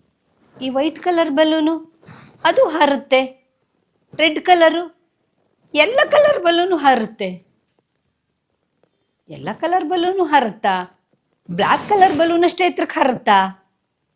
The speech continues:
ಹುಡುಗ ಬಲೂನ್ ಹಾರೋದು ಅದರ ಕಲರ್ ಮೇಲಿಂದ ಅನ್ಕೊಂಡಿದ್ದಾನೆ.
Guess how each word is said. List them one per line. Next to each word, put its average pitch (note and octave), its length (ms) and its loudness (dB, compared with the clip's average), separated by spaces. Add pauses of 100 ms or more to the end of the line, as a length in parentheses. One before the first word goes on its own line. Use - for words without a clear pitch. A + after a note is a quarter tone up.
(400)
ಹುಡುಗ F3+ 340 -8 (1200)
ಬಲೂನ್ D4 360 -2
ಹಾರೋದು F3+ 880 -4 (500)
ಅದರ F#3 160 -10
ಕಲರ್ C4+ 560 4
ಮೇಲಿಂದ F#3+ 460 -4
ಅನ್ಕೊಂಡಿದ್ದಾನೆ. D3 680 -8